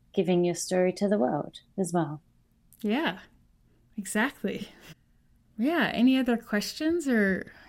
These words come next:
Speaker 2: do you feel like you
Speaker 1: I don't have any questions now, but I wanna encourage anyone listening, if you have questions,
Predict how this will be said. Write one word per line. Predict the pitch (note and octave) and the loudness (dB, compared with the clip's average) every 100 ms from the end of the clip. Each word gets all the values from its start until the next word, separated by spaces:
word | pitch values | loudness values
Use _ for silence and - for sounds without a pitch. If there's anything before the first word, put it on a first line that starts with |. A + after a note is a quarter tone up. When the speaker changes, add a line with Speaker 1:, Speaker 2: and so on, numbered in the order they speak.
| - | -16
Speaker 2:
do | |
you | A3+ | -14
feel | - B3 | -10 -6
like | B3 A#3+ A#3+ | -6 -6 -6
you | A#3+ A#3+ A#3 - _ _ - | -6 -6 -8 -18 _ _ 0
Speaker 1:
I | A3+ B3+ | 8 10
don't | D#4 E4 | 12 12
have | C4+ D4 | 12 10
any | D4 C#4+ | 10 10
questions | C#4 C4 C4 C4 A#3+ | 8 6 6 6 6
now, | G#3+ A3 A3+ | 6 8 6
but | G#3+ G3+ | 6 6
I | G#3 | 6
wanna | G3+ G3+ A3 | 4 2 2
encourage | - G#3+ - G#3+ A3+ A3 | 2 0 4 6 6 6
anyone | G#3 G#3 G3+ G3+ G3 | 4 6 4 4 4
listening, | G3 - G#3+ F#3+ F3+ | 2 2 2 2 0
if | F#3 - | -4 -2
you | G3 G3+ G#3+ | 2 4 4
have | F3+ E3 | 4 0
questions, | - E3 D#3+ - G3 E3 F3 - | -2 -8 -6 -4 -2 -2 -2 -4